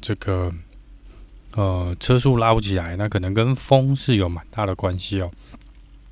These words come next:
因为其实不止一位车手讲，昨天这个赛道，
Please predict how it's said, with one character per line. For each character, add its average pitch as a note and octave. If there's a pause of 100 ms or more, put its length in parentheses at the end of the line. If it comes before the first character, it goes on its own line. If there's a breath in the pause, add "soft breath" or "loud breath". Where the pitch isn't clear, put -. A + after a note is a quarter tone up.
(640 loud breath)
因 C3+
为 C3
其 A2+
实 A2
不 -
止 G2+
一 F#2+
位 A2
车 A2
手 G2+
讲， F2
昨 G2
天 A2
这 A2
个 F#2
赛 G2
道， F#2